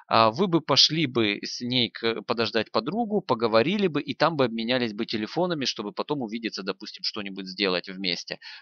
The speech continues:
Э, например, в этот же парк сходить и посмотреть там, покормить белочек, например, тех же самых, да. Э,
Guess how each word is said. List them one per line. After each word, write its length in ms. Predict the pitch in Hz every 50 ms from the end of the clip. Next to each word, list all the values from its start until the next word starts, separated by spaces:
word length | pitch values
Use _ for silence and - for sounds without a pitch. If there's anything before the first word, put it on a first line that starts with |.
| _ -
Э, 100 | 107 101
например, 380 | 110 117 - 120 117 120 117 104
в 40 | 113
этот 180 | 117 - 98
же 100 | - 117 -
парк 260 | - 143 151 143 -
сходить 400 | - - 120 107 104 95 - -
и 40 | -
посмотреть 460 | - - - 107 98 - 107 101 -
там, 160 | 90 92 92 - - - _ _ _ _
покормить 400 | - - - 113 104 107 107 95 92
белочек, 520 | 95 104 104 104 95 92 - - - -
например, 360 | - - - 98 95 98 95 -
тех 160 | - - -
же 100 | - -
самых, 360 | - - - - - - - _ -
да. 140 | - - - - - - - - - - - - - -
Э, 420 | - 101 98 95 85 80 80 78